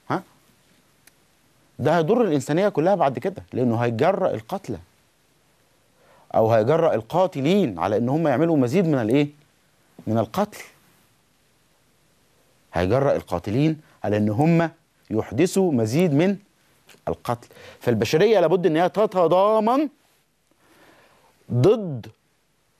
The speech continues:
القاتل وضد القاتلين في الحروب. البشرية لابد أن تتضامن ضد جرائم الحروب،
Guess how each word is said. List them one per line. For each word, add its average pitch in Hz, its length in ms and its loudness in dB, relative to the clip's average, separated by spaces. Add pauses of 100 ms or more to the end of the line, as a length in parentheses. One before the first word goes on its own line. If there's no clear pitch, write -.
(300)
القاتل 127 1040 0
وضد 156 420 2
القاتلين 156 800 2
في - 80 -8
الحروب. 156 520 2 (1200)
البشرية 147 420 2
لابد 160 340 2
أن 131 220 0
تتضامن 170 960 2 (720)
ضد 139 560 2
جرائم 170 580 2
الحروب، 170 640 2